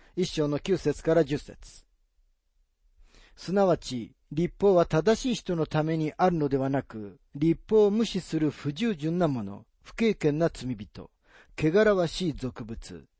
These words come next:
父や母を殺す者、人を殺す者、不貧困な者、難食をする者、人を誘拐する者、嘘をつく者、偽証する者などのため、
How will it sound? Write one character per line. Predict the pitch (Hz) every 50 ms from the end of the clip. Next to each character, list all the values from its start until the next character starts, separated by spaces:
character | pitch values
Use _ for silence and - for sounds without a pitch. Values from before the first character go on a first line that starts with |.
| _ _ - - - - -
父 | - - - - 214 196
や | 170 151 135
母 | - - 190 190 143 160 143
を | 143 160 -
殺 | - - 131 143 131
す | - - 123
者、 | 107 92 90 82 - _ _ _ _ _ _ - - _ - -
人 | - - - 185 180 160
を | 143 -
殺 | - 139 151 156
す | - - 120
者、 | 110 101 87 87 - _ _ _ _ _ _ _ _ - - - -
不 | - 151 156
貧 | - 214 220 196 -
困 | - - 160 175
な | 180 170
者、 | 147 123 101 90 90 101 _ _ _ _ _ - -
難 | 143 165 190 208 190
食 | - 220 196 - - 196
を | 190 175
す | - - 139
る | 123
者、 | 110 104 98 90 87 - _ _ _ _ _ _ _ _ _ _ _ _ _ _ _ _ _
人 | - - - - 196 185
を | 180 160
誘 | 156 156 180 196
拐 | 196 - - 196 196 175
す | - - 156
る | 139 135
者、 | 120 113 104 98 101 101 - _ _ _ _ -
嘘 | 196 202 - - 220 185
を | 147 -
つ | - -
く | - 147
者、 | 135 123 110 98 95 98 - _ - _ -
偽 | 139 135 160 175 160
証 | - - 220 226 208 185
す | - - 190
る | 190 190
者 | 190 185 185 185 185
な | 180 180 175
ど | 151 151
の | 160 170 160
た | - 123 113
め、 | 101 92 -